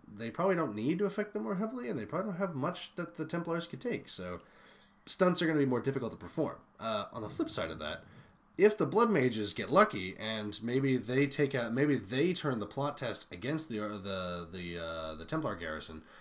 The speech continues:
um, for every step that the Blood Mages are smaller than the Templar garrison, uh, two steps in this case, they get a plus two on their next growth test and plus two bonus stunt points on that growth test, whether or not they rolled stunt points in the first place.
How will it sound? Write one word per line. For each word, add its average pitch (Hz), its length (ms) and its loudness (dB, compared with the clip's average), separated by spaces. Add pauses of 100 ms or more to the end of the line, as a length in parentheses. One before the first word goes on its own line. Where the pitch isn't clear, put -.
(380)
um, 104 320 -2 (100)
for 135 120 2
every 156 140 2
step 156 260 4
that 143 80 -10
the 139 80 -2
Blood 123 280 0
Mages 120 360 -2
are 101 180 -6
smaller 202 440 4
than 127 140 2
the 95 60 -4
Templar 90 300 -4
garrison, 87 520 -6
uh, 82 180 -8
two 170 120 0
steps 120 300 -4
in 90 60 -6
this 80 140 -6
case, 82 280 -8
they 110 220 -6
get 113 280 -4
a 104 120 -4
plus 175 260 -2
two 170 260 0
on 117 120 -4
their 104 120 -2
next 117 300 -4
growth 104 340 -2
test 190 380 0
and 170 320 -4
plus 165 240 -2
two 170 160 -2
bonus 131 320 0
stunt 220 300 2
points 101 260 -6
on 101 80 -4
that 98 180 -8
growth 151 300 -2
test, 90 260 -4
whether 110 180 -6
or 107 40 -4
not 110 180 -4
they 98 220 -4
rolled 135 260 -2
stunt 92 220 -6
points 90 300 -8
in 98 40 -14
the 92 60 -12
first 165 240 -6
place. - 260 -12